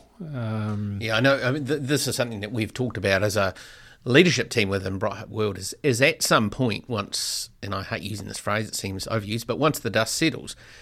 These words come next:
Speaker 2: at some point we're gonna have to look at these microloans programs that we have invested
Speaker 1: Mm.
Speaker 2: tens of thousands of dollars into. And there is that sense that, yeah, look, a lot of this will, a lot of that capital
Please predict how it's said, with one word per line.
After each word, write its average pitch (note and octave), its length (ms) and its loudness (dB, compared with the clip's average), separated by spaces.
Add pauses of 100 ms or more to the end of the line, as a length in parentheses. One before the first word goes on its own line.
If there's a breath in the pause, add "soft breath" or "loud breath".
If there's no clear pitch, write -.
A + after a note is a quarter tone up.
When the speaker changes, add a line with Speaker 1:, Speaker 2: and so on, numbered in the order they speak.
(260 loud breath)
Speaker 2:
at A#2+ 120 2
some D#3 160 4
point A#2+ 180 2
we're G#2+ 80 -2
gonna G#2 120 2
have F#2 140 -8
to F#2+ 60 -8
look G#2+ 240 -4
at - 120 -14
these G2 420 -8
microloans F#2 640 -10
programs F#2+ 420 -6
that B2 80 -8
we A2+ 160 2
have G#2 160 -4
invested G#2 600 -4 (220 soft breath)
Speaker 1:
Mm. G2 260 -2
Speaker 2:
tens F#3+ 260 6
of - 100 2
thousands G2+ 440 0
of F#2+ 100 -6
dollars A2 380 2
into. - 520 -4 (520 soft breath)
And G#2+ 180 0
there C#3 160 8
is D#3 160 4
that - 200 -2
sense - 360 -6
that, A2 340 -2
yeah, A#2+ 180 -6
look, A2+ 340 -4
a A2+ 60 -4
lot G#2+ 180 0
of B2+ 120 0
this G#2 280 -4
will, G#2 420 -4
a F#2+ 40 -8
lot G#2 180 -2
of C3 60 2
that - 180 -2
capital A2 640 -2